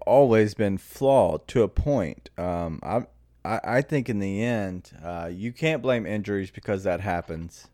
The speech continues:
Um, you can't blame the people that are on the court and the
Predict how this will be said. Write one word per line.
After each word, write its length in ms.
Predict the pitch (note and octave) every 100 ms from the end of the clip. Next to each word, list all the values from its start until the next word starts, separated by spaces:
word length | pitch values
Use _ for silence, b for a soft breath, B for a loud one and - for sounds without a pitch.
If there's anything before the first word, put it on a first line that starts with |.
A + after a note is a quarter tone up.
| -
Um, 400 | E2 D#2+ D#2+ D#2+
you 80 | G#2+
can't 320 | - C3 F#2+
blame 240 | G#2+ G#2+ G#2
the 100 | F#2
people 320 | A#2+ G#2 G2+
that 220 | F#2+ F#2+
are 40 | D2
on 200 | G2+ G2+
the 100 | F#2+
court 580 | - A2+ G#2+ - - _ _ _ _ _ _ _ _ _ _ -
and 300 | G#2+ G#2 G2+
the 200 | G2+